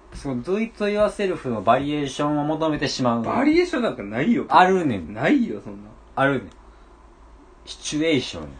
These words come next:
Speaker 2: え、シチュエーションって何？どういうこと？
Speaker 1: で、まあ、ちょっと、その、話を急ぐけども、
Speaker 2: うん。
Speaker 1: 例えば、
Speaker 2: うん。
Speaker 1: その、do it yourselfになんか、なんか、装着したりとかす、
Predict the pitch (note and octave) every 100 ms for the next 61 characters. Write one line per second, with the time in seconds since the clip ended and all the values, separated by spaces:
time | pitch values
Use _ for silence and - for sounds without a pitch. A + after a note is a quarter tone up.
0 | - A#2 - - E4+ D4 C#4+ - B2+ G2
1 | F#2 F#2 F#2 F#2+ F#2+ F#2 - - - -
2 | - - - - - - - - - -
3 | A#2+ A#2+ A#2 A2+ G#2 F#2+ F2+ E2 - -
4 | - - - - B2+ G#2+ - - - -
5 | G#2+ G2+ F3 F#3+ - A#2 A2+ C3+ D#3+ E3
6 | C3 G2+ F2 E2 G2+ G2 D#2+ - - -
7 | A#2+ A#2 F3 B2+ A#2 G#2 F#2 E2+ - -
8 | - - - - - A2+ G#2 G2+ A2+ C3
9 | G#3+ A3+ G#3 G#3 G#3 G3+ G#3+ E3+ B2+ G#2+
10 | G#2+ G2+ - A#2 A#2+ G#2 F#2 - A#2 A#2
11 | A2+ - - - F3 F3 F3 F3 E3 -
12 | B2 F2+ - - - - - -